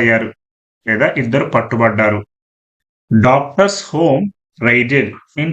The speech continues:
terror conspiracy probe. డాక్టర్స్ హోమ్ అంటే వైద్యుడి యొక్క ఇల్లు. Raided, was raided అని ఉండాలి. ఇది ప్యాసివ్ వాయిస్ లో ఉండాలి. వైద్యుడి యొక్క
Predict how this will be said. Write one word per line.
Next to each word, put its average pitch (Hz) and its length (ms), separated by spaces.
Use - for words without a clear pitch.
terror 135 300
conspiracy 127 560
probe. 117 260
డాక్టర్స్ 123 580
హోమ్ 123 260
అంటే 120 220
వైద్యుడి 117 440
యొక్క 123 160
ఇల్లు. 113 220
Raided, 117 420
was 139 200
raided 120 400
అని 123 180
ఉండాలి. 110 320
ఇది 117 140
ప్యాసివ్ 120 340
వాయిస్ 117 160
లో 120 100
ఉండాలి. 107 260
వైద్యుడి 120 440
యొక్క 127 180